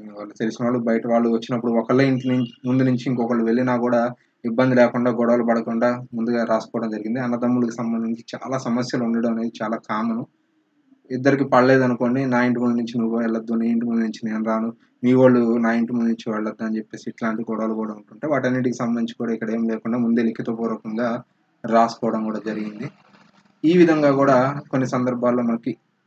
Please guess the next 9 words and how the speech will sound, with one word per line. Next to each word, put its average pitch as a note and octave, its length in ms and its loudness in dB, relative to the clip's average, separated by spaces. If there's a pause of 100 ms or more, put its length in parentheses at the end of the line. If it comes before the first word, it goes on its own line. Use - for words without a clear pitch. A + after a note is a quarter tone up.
(160)
రోడ్డులాగా D3 560 6
లేకపోయినప్పటికీ B2+ 800 0
కూడా C3 260 0 (1120)
వాడకం C#3+ 440 6
అనేది C3+ 320 0
ఆ B2 120 0
విధంగా A#2+ 340 2
రావడం A2 320 -2
జరుగుతుంది. G#2+ 500 -14